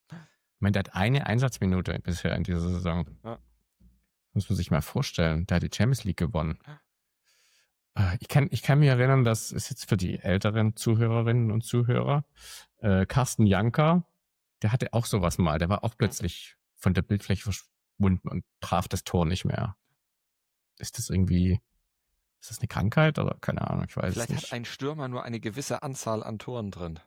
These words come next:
Speaker 1: <laughs>
Speaker 2: Ich will jetzt nicht sagen, tausend Schuss, dann ist Schluss, das ist was anderes, aber nur so als
Speaker 1: Die
Speaker 2: Gedanke.
Speaker 1: Frage wäre dann, wie viele hat Kane, äh, wie viele hat Kane noch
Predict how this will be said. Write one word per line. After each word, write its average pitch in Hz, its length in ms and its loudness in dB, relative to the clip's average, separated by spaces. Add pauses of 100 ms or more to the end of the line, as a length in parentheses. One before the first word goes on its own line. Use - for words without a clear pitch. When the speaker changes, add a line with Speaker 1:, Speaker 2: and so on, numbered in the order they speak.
(320)
Speaker 1:
<laughs> - 440 0
Speaker 2:
Ich 104 140 -6
will 139 80 0
jetzt 131 100 0
nicht 131 120 2
sagen, 127 220 0
tausend 135 360 -2
Schuss, 143 260 -4
dann 127 160 -4
ist 117 120 -6
Schluss, 143 300 -4
das 123 160 -4
ist 123 120 -6
was 120 140 -2
anderes, 123 360 -2
aber 117 440 -2 (1040)
nur 165 280 2
so 131 160 -6
als 127 160 -12
Speaker 1:
Die 107 80 4
Speaker 2:
Gedanke. - 80 4
Speaker 1:
Frage 110 320 4
wäre 123 260 4
dann, 117 260 6
wie 117 140 8
viele 127 240 6
hat 127 160 0
Kane, 113 640 4
äh, 90 460 4 (420)
wie 110 120 4
viele 123 160 8
hat 123 120 -2
Kane 117 220 4
noch 90 360 2